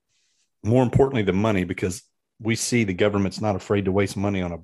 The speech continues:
bunch of crap that's useless and, and irrelevant. I think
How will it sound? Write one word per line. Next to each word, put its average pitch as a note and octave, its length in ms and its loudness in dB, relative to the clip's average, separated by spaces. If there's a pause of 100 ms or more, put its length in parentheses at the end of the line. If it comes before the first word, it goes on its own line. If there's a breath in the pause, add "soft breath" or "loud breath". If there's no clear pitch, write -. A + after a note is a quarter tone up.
(140)
bunch G#2 240 -2
of - 80 -14
crap F2+ 360 -2
that's - 280 -12
useless G2 560 0
and, F2 220 -6
and F#2 180 -6
irrelevant. G2 520 0 (600 soft breath)
I A2+ 100 -2
think - 500 -4